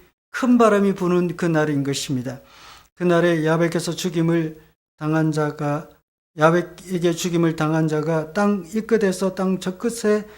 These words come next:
미칠 것이나, 그들을 위하여 애곡하는 자도 없고, 시신을 거두어 주는 자도 없고, 매장하여 주는 자도 없으리니, 그들은 지면에서 분토가 되리로다.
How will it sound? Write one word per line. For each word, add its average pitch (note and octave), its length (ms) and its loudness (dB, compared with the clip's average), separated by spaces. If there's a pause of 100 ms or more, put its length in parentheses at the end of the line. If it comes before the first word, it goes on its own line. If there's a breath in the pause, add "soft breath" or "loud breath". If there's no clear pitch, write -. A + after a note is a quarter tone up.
(240 loud breath)
미칠 G3+ 320 -2
것이나, C#3+ 500 -4 (420)
그들을 F3 400 2
위하여 D#3+ 380 4
애곡하는 F#3+ 640 2
자도 F3+ 280 4
없고, F3 400 -4
시신을 A3+ 500 0
거두어 G3 300 0
주는 F#3 260 0
자도 E3 240 -2
없고, C#3+ 480 -12 (540 soft breath)
매장하여 F3 500 4
주는 E3+ 300 2
자도 D#3+ 260 0
없으리니, D3+ 800 -2
그들은 E3 400 0
지면에서 E3+ 840 -2
분토가 D#3+ 520 -4 (260)
되리로다. A#2+ 680 -6